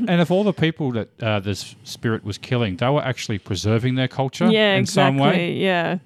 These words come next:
Speaker 1: So it's the wor-, the wrong people to kill. I mean, these people actually showing some sort of honor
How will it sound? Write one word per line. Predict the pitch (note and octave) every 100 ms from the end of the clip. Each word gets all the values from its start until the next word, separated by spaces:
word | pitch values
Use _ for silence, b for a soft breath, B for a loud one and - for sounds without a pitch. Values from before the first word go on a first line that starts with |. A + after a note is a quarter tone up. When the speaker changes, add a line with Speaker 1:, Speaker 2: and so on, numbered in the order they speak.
| -
Speaker 1:
So | - B2+ B2 A#2 -
it's | A#2+ - - _ _ -
the | A#2+ - _ _ -
wor-, | A#2 C#3+
the | - A2
wrong | B2 D3+
people | C#3+ E3 E3
to | D#3+
kill. | - F3 F3+
I |
mean, | B2 A2+
these | B2
people | - B2+ B2
actually | - A#2 G2+
showing | - B2+ A#2 G#2
some | - A#2+
sort | - B2+
of | A2 B2
honor | A2 C3 C3